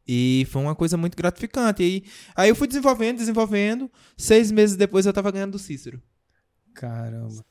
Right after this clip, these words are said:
Speaker 1: Aí quando foi um dia, a locutora Edilene falou pra gente, né, radialista: é, "Olha, tem um parceiro aí querendo dar duas passagens de ônibus pra vocês ir pra São Paulo correr São Silvestre."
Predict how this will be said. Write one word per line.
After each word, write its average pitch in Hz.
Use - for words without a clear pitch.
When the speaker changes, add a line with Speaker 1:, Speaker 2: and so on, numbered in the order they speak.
Speaker 1:
Aí 139
quando 143
foi 139
um 143
dia, 131
a 135
locutora 135
Edilene 123
falou 127
pra 139
gente, 131
né, 113
radialista: 117
é, 120
"Olha, 143
tem 147
um 156
parceiro 147
aí 127
querendo 139
dar 131
duas 147
passagens 143
de 135
ônibus 131
pra 143
vocês 143
ir 139
pra 143
São 139
Paulo 131
correr 139
São 143
Silvestre." 160